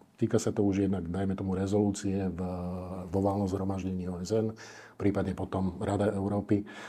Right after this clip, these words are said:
Ako hodnotíte toto? Nie je to tak, že doma tvrdíte jedno a keď príde na hlasovanie, tak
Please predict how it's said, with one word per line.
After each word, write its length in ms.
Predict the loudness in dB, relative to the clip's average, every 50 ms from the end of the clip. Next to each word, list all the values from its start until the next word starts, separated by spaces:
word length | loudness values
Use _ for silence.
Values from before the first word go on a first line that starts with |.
| -16 -16 -14 0 2
Ako 260 | 4 8 10 10 10
hodnotíte 380 | 10 8 2 -2 -4 -4 -4 -6
toto? 240 | -6 -6 -4 -2 2
Nie 180 | 6 8 10
je 40 | 10 10
to 80 | 8 8
tak, 160 | 8 8 8 8
že 160 | 8 8 6
doma 260 | 6 4 4 6 6 4 4
tvrdíte 400 | 4 4 4 4 4 6 6 6
jedno 340 | 6 6 4 4 2 2
a 140 | 2 0 -2 -2
keď 140 | -2 -2 0
príde 300 | 2 2 4 4 4 4
na 100 | 4 2
hlasovanie, 560 | 2 0 0 -2 -2 0 0 0 0 0 0 -2
tak 400 | -4 -6 -8 -8 -14 -18 -18 -20